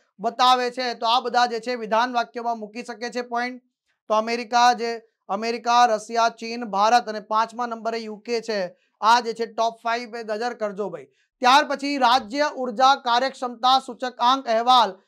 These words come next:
બે હજાર એકવીસ બાવીસની વાત કરીશું તો આમાં જે છે હાલમાં કેન્દ્રીય ઉર્જા અને નવીનીકરણ જે છે મંત્રાલય દ્વારા રાજ્ય ઉર્જા કાર્યક્ષમતા સૂચકાંક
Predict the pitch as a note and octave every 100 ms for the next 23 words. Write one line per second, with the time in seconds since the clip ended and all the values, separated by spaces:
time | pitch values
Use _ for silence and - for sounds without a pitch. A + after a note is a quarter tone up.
0 | _ - A#3 C#4 C#4 B3+ C4 C4 A3+ B3
1 | C4 A#3+ A#3+ B3 - C4 A#3+ A#3+ B3+ B3+
2 | B3 B3+ C4 G3+ F#3+ - _ - A#3 B3+
3 | C#4+ D4 B3+ B3 C4+ A#3 A3+ C4+ B3+ A#3+
4 | A3+ B3+ B3+ B3 A#3 A#3+ C4+ B3+ A#3 G3+
5 | B3 C4+ D4 _ _ - C4+ B3 A#3 C4
6 | D4 C#4 B3+ B3+ B3+ B3 G#3 B3+ A#3 A#3
7 | A#3+ B3 A3 A#3 C#4+ C4+ G#3 G#3 B3 C4
8 | _ _ - A#3+ C4 A#3+ C#4+ D#4 D4 B3+
9 | G#3+ C4+ C4 B3 A#3+ B3+ B3+ A3+ A#3+ C4
10 | C4 A#3+ A#3+ C4 C#4 A3